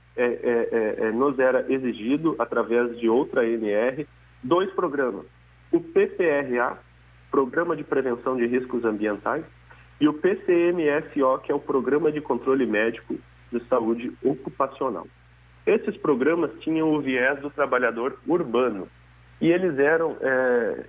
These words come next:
eles eram exigidos do produtor rural, é, indevidamente. Então, a partir agora, do vinte e sete de outubro de dois mil e vinte e um, teremos um programa específico que só ele poderá ser exigido lá no meio rural,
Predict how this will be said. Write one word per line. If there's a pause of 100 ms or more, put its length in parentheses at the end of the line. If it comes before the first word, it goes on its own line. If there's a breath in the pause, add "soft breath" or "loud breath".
(500)
eles
eram
exigidos
do
produtor
rural, (720)
é,
indevidamente. (360)
Então,
a
partir
agora, (240)
do
vinte
e
sete
de
outubro
de
dois
mil
e
vinte
e
um,
teremos
um
programa (100)
específico (320)
que
só
ele
poderá
ser
exigido
lá
no
meio
rural,